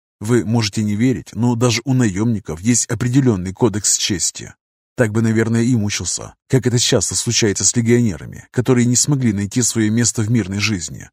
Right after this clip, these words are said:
На моё счастье или несчастье, не знаю. Из полка мне прислали письмо от моего старого приятеля Джузеппе Марино.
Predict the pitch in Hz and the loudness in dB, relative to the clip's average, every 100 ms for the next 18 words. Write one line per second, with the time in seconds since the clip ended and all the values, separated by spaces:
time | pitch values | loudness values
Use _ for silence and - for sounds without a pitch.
0 | _ _ - 110 104 98 101 - 95 90 | _ _ -4 -2 0 0 -2 -2 -2 -2
1 | - 87 - 123 104 90 98 - 98 95 | -4 -8 -2 0 0 -4 -2 -2 -2 -2
2 | - 92 92 87 85 90 78 - _ _ | -4 -4 -6 -6 -6 -8 -10 -16 _ _
3 | - 117 - 101 - 98 95 123 113 120 | -2 -2 0 -2 -2 -4 0 2 2 0
4 | - 113 107 113 - 82 64 - 101 120 | 2 2 2 -2 -2 -4 -10 -10 -4 0
5 | 117 113 - 135 123 104 92 101 113 113 | 2 0 2 2 4 2 -2 -2 -2 -2
6 | 104 101 104 113 110 127 123 117 113 87 | -6 -4 -4 -2 0 0 0 0 0 -4
7 | 62 52 | -12 -16